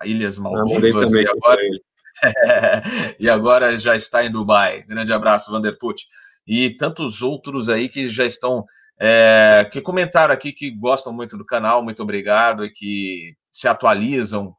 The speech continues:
Speaker 1: através do canal Asa. Show de bola, obrigado pelos comentários. Eu sempre falo, o que dá,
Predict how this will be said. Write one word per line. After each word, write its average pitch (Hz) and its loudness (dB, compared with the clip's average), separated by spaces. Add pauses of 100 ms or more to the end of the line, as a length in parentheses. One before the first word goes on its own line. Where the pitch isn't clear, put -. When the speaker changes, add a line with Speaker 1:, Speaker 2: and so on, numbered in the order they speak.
Speaker 1:
através 104 -4
do 104 -16
canal 104 -2
Asa. 113 -2 (180)
Show 139 -8
de 127 -4
bola, 104 2
obrigado 110 0
pelos 110 -6
comentários. 113 -2 (280)
Eu 104 -8
sempre 139 -8
falo, 95 0
o 98 -12
que 117 -6
dá, 104 2